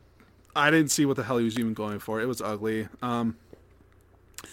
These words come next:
the second one was just fluky. It was off Demarcus Robinson's hands to Mike Hilton,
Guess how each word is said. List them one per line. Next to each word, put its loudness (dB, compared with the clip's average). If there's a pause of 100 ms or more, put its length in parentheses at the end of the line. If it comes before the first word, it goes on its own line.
(240)
the 0
second 10
one 8
was 6
just 2
fluky. 2
It 4
was 2
off 4
Demarcus 0
Robinson's -2
hands -6
to -6
Mike -4
Hilton, -6